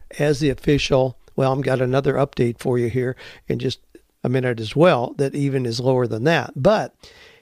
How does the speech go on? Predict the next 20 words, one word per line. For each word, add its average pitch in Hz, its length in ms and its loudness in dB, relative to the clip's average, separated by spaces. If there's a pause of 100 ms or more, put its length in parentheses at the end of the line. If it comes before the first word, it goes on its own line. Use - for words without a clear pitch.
(440)
those 226 280 4
discouraged 190 600 2
workers 156 540 0
that 143 140 0
they 143 120 6
talk 139 320 2
about, 120 380 -6 (400)
so - 160 0
they 214 160 6
categorize 156 760 2 (140)
hundreds 254 360 -2
of 170 80 -2
thousands 160 420 -2
of 139 120 -4
people 135 480 -2 (260)
in 156 160 2
the 147 80 -2
discouraged 143 640 2
workers 120 680 -4 (140)
arena 139 460 0